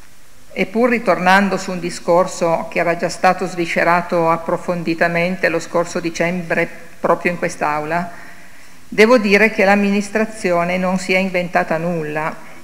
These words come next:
Verrà applicato integralmente da quest'anno proprio il metodo normalizzato previsto dalle linee guida emanate dal Ministero dell'Ambiente e da quello dell'Economia.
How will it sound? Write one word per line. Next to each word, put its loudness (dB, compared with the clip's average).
Verrà 6
applicato 2
integralmente 2
da 0
quest'anno -2
proprio 4
il 2
metodo 2
normalizzato 0
previsto 2
dalle 4
linee 0
guida -2
emanate 2
dal 2
Ministero -2
dell'Ambiente 0
e 0
da 0
quello -2
dell'Economia. -4